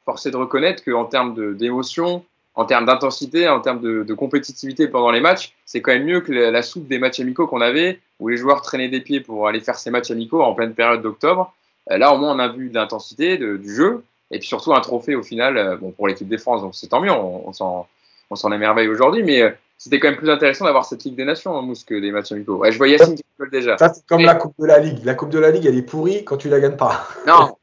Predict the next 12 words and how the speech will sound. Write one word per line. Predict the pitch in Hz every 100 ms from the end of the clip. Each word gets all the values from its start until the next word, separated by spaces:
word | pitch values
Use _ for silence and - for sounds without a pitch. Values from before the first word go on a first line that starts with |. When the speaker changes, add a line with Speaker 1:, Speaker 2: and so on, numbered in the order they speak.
| -
Speaker 1:
mais | 151
je | -
parle, | 190 -
je | - -
parle | 180 156
du | 135
format | - 160 170
de |
compétition, | 170 160 165 143 156
je | 123
parle | 120 120 135
pas, | 151 143